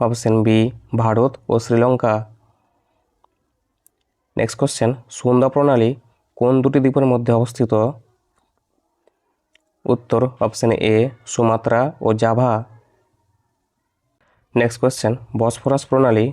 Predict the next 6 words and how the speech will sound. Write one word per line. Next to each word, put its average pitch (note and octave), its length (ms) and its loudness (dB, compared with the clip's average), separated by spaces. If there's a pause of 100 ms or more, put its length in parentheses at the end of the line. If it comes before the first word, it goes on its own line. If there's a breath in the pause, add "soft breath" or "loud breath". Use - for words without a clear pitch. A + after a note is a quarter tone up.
(160)
কোন A#2 220 0
শহরের C3 420 0
মধ্য A#2+ 140 -2 (120)
দিয়ে A2 160 2 (160)
প্রবাহিত? A#2 460 0 (2000)
উত্তর A2+ 340 0